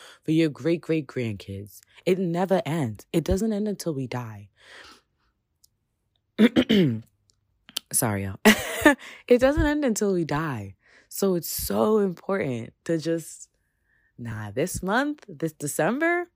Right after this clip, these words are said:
I'm enjoying what I've, I'm enjoying the fruits of my labor. I'm enjoying the, 'cause, 'cause you have labored, right? When are you gonna enjoy, what, 'cause you're never gonna stop labor, laboring, you know? So it's like,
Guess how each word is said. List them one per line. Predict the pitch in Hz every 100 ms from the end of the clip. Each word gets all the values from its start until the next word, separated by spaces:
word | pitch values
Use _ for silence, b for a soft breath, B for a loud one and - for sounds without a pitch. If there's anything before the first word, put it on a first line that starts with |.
| _ _ _ _ -
I'm | 131
enjoying | 127 127 - 135 147 147 139
what | 123
I've, | 120 -
I'm | 127
enjoying | 123 117 131 151
the | 127
fruits | - 120 -
of | 113
my | 107 98
labor. | 104 117
I'm | 113 110
enjoying | 110 - 123 135 131 123 B B B B
the, | 127
'cause, | - 185 160 -
'cause | - 208
you | 214
have | 214 202 233
labored, | 170 139 165 123 101 95
right? | 98 107 127 B B B -
When | 147 208
are |
you | 247 233
gonna | 226
enjoy, | 208 180 147
what, | 143 165
'cause | - 190
you're | 214
never | 262
gonna | 269 214
stop | - 180
labor, | 117 123 160 110 -
laboring, | - 123 175 104 50 50 - - _ _ _
you | 123
know? | 120 110 156 190 _ _ _ _
So | - 151
it's | 143
like, | 139 117 107